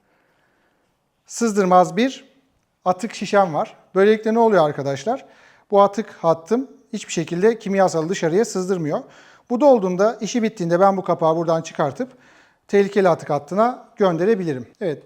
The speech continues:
bu açıdan aslında mükemmel kapaklar olarak söyleyebilirim arkadaşlar bunu. Aynı zamanda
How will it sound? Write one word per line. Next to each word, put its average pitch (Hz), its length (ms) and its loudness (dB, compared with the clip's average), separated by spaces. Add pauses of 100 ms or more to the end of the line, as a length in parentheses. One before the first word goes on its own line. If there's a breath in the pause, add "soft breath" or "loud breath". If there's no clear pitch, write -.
(140)
bu 240 120 4
açıdan 196 440 0 (420 loud breath)
aslında 208 300 0
mükemmel 196 520 2 (160)
kapaklar 165 440 -2
olarak 165 460 0
söyleyebilirim 175 680 -4
arkadaşlar 123 580 -10
bunu. 123 120 -18 (100)
Aynı 214 280 2
zamanda 247 640 -2